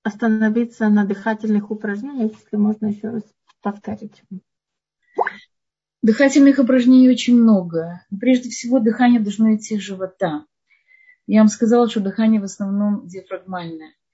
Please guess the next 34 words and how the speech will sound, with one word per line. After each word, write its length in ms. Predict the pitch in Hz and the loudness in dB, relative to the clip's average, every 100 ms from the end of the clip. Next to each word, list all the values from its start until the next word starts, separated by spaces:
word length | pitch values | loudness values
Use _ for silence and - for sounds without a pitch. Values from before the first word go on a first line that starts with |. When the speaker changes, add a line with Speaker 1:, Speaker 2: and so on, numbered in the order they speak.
| _ _ _ | _ _ _
Speaker 2:
Значит, 280 | 202 202 214 | -8 -6 0
нужно 340 | 233 247 247 | 2 4 2
держать 480 | 214 208 202 214 208 | 0 -2 -2 -4 -4
руку 240 | 220 208 202 | -8 -8 -10
на 140 | 190 | -12
животе 640 | 185 180 185 - 233 269 311 | -12 -16 -18 -12 -6 -6 -6
и 100 | 208 | -12
посмотреть, 600 | 208 214 226 254 - _ _ _ _ | -6 -4 -2 -4 -6 _ _ _ _
наполняется 680 | 196 202 208 220 226 214 208 | -12 -8 -2 0 -2 -4 -8
ли 120 | 196 | -8
он, 140 | 202 | -8
когда 220 | 202 190 185 | -10 -10 -12
вы 120 | 180 | -10
делаете 380 | 180 175 175 165 | -10 -12 -14 -12
вдох, 420 | 214 254 - - _ | -2 -2 -2 -14 _
и, 360 | 180 185 175 - | -18 -16 -16 -18
и, 180 | - 185 | -16 -12
э, 340 | 180 - 185 180 | -12 -10 -12 -14
опустошается 880 | - 196 - 196 - 220 226 220 | -16 -20 -10 -10 -4 -2 -2 -6
ли 80 | 190 | -8
он, 140 | 196 202 | -6 -8
когда 320 | 185 175 180 | -10 -6 -6
вы 120 | 175 | -8
делаете 420 | 180 185 180 - 170 | -14 -14 -14 -18 _
выдох. 380 | 175 156 - _ _ - - _ _ | -20 -20 -20 _ _ -20 -20 _ _
Это 220 | 190 214 | -2 0
очень 180 | 208 202 | 0 -2
важно. 120 | 180 | 0
Прежде 260 | 240 226 - | -2 -2 -6
всего, 180 | 247 | -2
научить 360 | 240 202 220 208 | 0 0 -4 -12
себя 180 | 196 190 | -12 -8
правильно 320 | 202 190 185 | -4 -4 -6
дышать. 420 | 175 - 151 151 | -10 -16 -18 -20